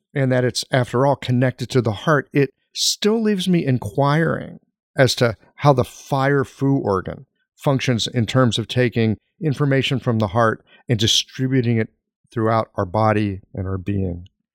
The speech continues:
And furthermore, that it's a Taiyang organ and thus connected to the urinary bladder. So here we see again the connection of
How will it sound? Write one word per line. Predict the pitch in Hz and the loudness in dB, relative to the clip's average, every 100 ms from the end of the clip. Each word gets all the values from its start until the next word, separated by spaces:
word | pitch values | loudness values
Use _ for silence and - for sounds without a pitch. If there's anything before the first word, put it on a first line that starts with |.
| _ | _
And | 139 127 | -4 -2
furthermore, | - 208 190 127 87 - _ _ _ _ _ - | -2 0 0 -2 -6 -10 _ _ _ _ _ 0
that | 135 | 2
it's | 131 - | 2 0
a | 113 85 _ _ - | -2 -2 _ _ -10
Taiyang | - - 170 196 180 117 101 | -10 -8 -2 0 2 2 0
organ | 101 95 92 87 | 0 0 -2 -2
and | 135 127 113 _ - | 2 2 0 _ -10
thus | 117 139 147 | 4 4 4
connected | - 147 147 - 131 | -2 0 0 0 -6
to | - 135 | 0 0
the | 107 | 0
urinary | 107 135 131 123 110 | 0 0 2 2 0
bladder. | 98 131 139 110 | 0 0 2 0
So | 95 - 131 113 _ _ _ | -2 2 2 0 _ _ _
here | - - 180 180 180 180 175 _ - | -20 -8 -2 2 2 0 -6 _ 0
we | 127 | 0
see | - - 131 | 0 -2 0
again | 120 110 135 110 90 - | 0 2 0 0 -2 -4
the | 104 | -4
connection | - 123 117 - | 2 2 2 -2
of | 104 98 | -2 -4